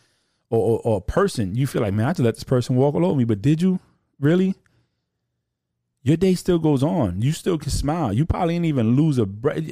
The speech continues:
Did nothing hurt you in that conversation, that exchange. But guess what? That person might feel better, but that's what they might need to do to feel better about themselves and, and, and to, to feed them because they're miserable. Or like I said, some people just like to argue.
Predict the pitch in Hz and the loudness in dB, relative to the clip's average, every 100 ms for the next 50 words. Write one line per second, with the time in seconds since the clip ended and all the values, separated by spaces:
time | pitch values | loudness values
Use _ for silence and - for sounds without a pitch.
0 | 170 175 175 196 - 180 143 202 196 156 | -2 -2 0 -2 -2 -6 -2 -2 -2 -2
1 | 123 127 - 143 131 123 139 135 127 127 | 0 0 0 -2 -2 -2 -2 -2 -2 -2
2 | 113 - 208 202 151 147 _ _ _ - | -2 -6 -2 0 0 -4 _ _ _ -8
3 | 147 175 - 170 113 131 202 160 143 139 | -2 -2 0 -2 0 -2 0 0 0 0
4 | 131 131 - 135 120 135 147 110 139 165 | 0 -2 -2 -4 0 0 0 0 0 -2
5 | 147 151 175 160 135 139 151 131 113 175 | -2 -2 0 0 0 0 0 -2 -2 0
6 | 143 - 131 127 117 110 107 - 98 - | -2 -2 -2 0 0 0 -2 -2 -6 -4
7 | 151 175 113 113 - - - - 117 117 | -2 0 0 -2 -14 -20 -20 -6 -2 -2
8 | - 113 - 120 113 107 - _ _ _ | 0 -2 0 0 2 0 -6 _ _ _
9 | _ _ _ _ _ - 139 123 - 135 | _ _ _ _ _ -6 0 0 -2 0
10 | 120 113 - 190 202 135 135 202 98 98 | 0 0 -6 -2 -2 0 0 0 -2 -8
11 | - 120 135 117 120 214 143 104 - 80 | -6 -2 0 2 2 2 2 0 -2 -6
12 | 73 - _ _ _ _ _ _ _ _ | -8 -12 _ _ _ _ _ _ _ _
13 | - 151 185 226 - 359 233 202 226 302 | -2 0 2 -2 -2 0 0 0 0 0
14 | 277 285 294 269 - 320 330 139 78 | -2 -4 -6 -4 -4 -2 -2 -2 -4